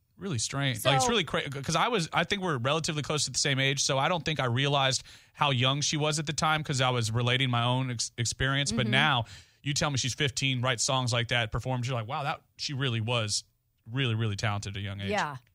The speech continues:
Speaker 2: It's, it's kind of weird seeing how, um, how she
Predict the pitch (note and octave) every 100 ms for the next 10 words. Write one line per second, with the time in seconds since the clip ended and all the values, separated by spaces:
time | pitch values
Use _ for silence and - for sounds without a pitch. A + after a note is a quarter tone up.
0 | _ A#3 A#3 B3 _ A3 F#3+ - C#4+ G4+
1 | A#4 F#3+ G3 A3 A3+ B3 A#3+ - G#3+ G3
2 | G3 F#3 F3 F3 E3 D#3+ _ _ _ _
3 | _ - F#3 E3 D#3 D3+ D3 C#3 C#3+ _
4 | - G#3 G3+ G3 - - G3+